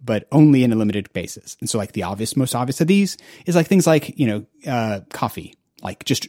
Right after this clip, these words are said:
have, having a large, strong cup of coffee at four P M, which is when I, you know, discovered this problem,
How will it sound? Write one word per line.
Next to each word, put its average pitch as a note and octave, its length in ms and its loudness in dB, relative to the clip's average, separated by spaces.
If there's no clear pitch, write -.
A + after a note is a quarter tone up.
have, D#3 260 0
having D3 420 2
a C3 60 4
large, C3+ 580 2
strong C3 400 0
cup C#3 160 -6
of A#2+ 100 -12
coffee A2 360 -4
at - 80 -10
four B2 200 0
P A2+ 180 -4
M, A2+ 300 -4
which G#2 140 -10
is G#2+ 100 -8
when G#2+ 100 -4
I, G2+ 140 -6
you C#3 60 -8
know, F#2+ 100 -12
discovered A#2 360 -4
this G#2+ 100 -8
problem, C3+ 440 -2